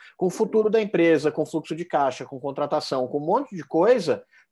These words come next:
provavelmente você não faz aquilo tão bem como você acha que fazia, né? Então acaba não fazendo nada direito.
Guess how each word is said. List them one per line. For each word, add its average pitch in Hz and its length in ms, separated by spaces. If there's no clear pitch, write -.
provavelmente 233 920
você 208 320
não 208 220
faz 196 260
aquilo 185 380
tão 214 220
bem 170 220
como 190 200
você 185 240
acha 160 260
que - 100
fazia, 147 520
né? 117 180
Então 127 240
acaba 143 300
não 156 100
fazendo 147 340
nada 147 220
direito. 127 420